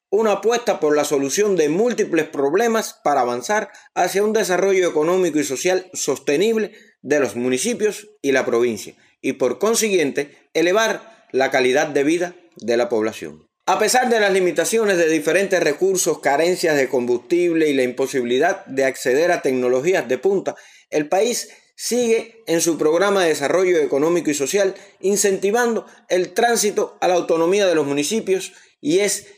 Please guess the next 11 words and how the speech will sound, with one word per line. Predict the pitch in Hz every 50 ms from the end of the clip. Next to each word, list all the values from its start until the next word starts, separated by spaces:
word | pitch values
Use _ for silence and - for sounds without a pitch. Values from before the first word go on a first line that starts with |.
| _ _ _
que | - 170 196 226
estos | 233 226 - - 208 - - - - - _ _ _ -
logren | 160 202 226 208 202 190 180 165 151 -
paulatinamente | - 151 151 151 147 143 139 139 214 233 233 214 196 196 190 175 156 151 170 151 - - _ _ _ _ -
tener | - 170 170 185 208 220 214 - -
superávit | - - - 156 131 151 156 190 220 208 220 220 214 - - - _ -
a | 151 151 -
partir | 175 165 165 - 220 233 220 - - - _ -
de | - 139 151 147
sus | - 202 214 202 - - - - _ _ -
potencialidades. | 151 151 151 156 147 135 - 143 139 135 120 95 82 71 76 - - - -